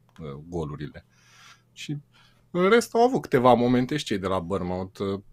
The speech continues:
aș putea spune de acea lovitură liberă a lui Billing pe care a scos-o Martinez, uh, extraordinar. Și au mai fost câteva atacuri, dar nimic, uh,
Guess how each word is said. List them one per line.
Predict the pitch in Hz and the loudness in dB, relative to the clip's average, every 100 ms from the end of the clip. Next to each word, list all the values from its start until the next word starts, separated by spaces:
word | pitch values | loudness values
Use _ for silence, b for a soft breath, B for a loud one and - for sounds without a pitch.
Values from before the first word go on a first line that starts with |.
| - - _ - _ - | -20 -20 _ -20 _ -12
aș | |
putea | - - 117 | -12 2 2
spune | - 127 113 | 2 -2 0
de | |
acea | 107 104 120 110 107 | 2 0 2 4 4
lovitură | 104 107 117 101 | 2 0 -2 0
liberă | 101 87 85 | -2 -2 -2
a | 85 | -2
lui | 90 | -4
Billing | 90 92 85 | -4 -4 -4
pe | 87 90 | -10 -12
care | 85 | -12
a | |
scos-o | 90 - 95 90 | -12 -8 -8 -4
Martinez, | 90 87 104 82 78 76 - | -4 -6 -8 -10 -10 -12 -14
uh, | 80 78 - | -12 -12 -12
extraordinar. | 101 85 - 85 80 90 113 151 147 b b b b b b | -12 -12 -8 -6 -6 -6 -4 -4 -6 b b b b b b
Și | - - | -16 -4
au | 151 | -2
mai | 165 202 | 2 2
fost | 104 - | 2 -6
câteva | - 101 101 | -8 -2 0
atacuri, | 104 104 98 101 | 0 -2 -2 -4
dar | 113 120 | -6 -6
nimic, | - 120 123 113 104 - | -4 2 4 4 0 -6
uh, | 101 92 | -4 -4